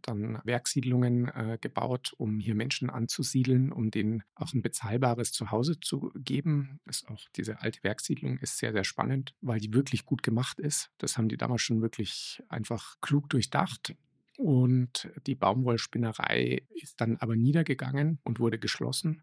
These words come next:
Und das war, also man kann nicht mal sagen, in einem schlechten Zustand. Das war eine Ruine. Und das ist natürlich für eine Stadt sehr schwierig, wenn der Grund, warum ich eigentlich existiere, das Herz eine Ruine ist. Das war, das war furchtbar. Und zwar auch die ganze Stadt in keinem guten Zustand.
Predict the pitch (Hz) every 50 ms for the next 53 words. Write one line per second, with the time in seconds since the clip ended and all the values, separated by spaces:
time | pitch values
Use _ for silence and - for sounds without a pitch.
0 | _ - 139 120 113 110 - - - - 110 - - - - 87 92 98 113 110
1 | 101 107 110 - _ _ _ _ _ - - 123 101 113 107 98 - 113 107 104
2 | - - 110 107 - 92 90 98 - 113 107 101 - - - - - 95 101 -
3 | - 113 - - 113 101 - - 98 98 98 104 104 104 - 107 90 - 117 113
4 | 113 110 101 - _ _ - 123 117 117 113 127 110 - - 120 120 113 - -
5 | 120 110 104 - - 104 104 - - - 98 - - - 127 139 143 151 147 151
6 | - _ _ - - - - _ _ _ _ - 190 123 131 123 120 113 113 110
7 | - - - 120 127 147 160 180 - 131 117 117 110 113 139 143 135 131 - -
8 | - 120 120 139 135 131 131 - - - - - - 120 - - - - 151 156
9 | 151 160 123 135 - - - - - 110 110 120 131 131 - - - - - _
10 | - 170 120 123 117 101 101 107 - 143 123 127 120 107 - 101 101 - - -
11 | - - - - - - - 58 - - - - - - - - - - - -
12 | - - - - _ - - - - - - - - 170 - - - - 117 127
13 | - 131 - 107 120 - 117 - - 123 123 - - - - - 113 113 - 117
14 | 110 107 104 - - - - - - - - - - - 135 135 131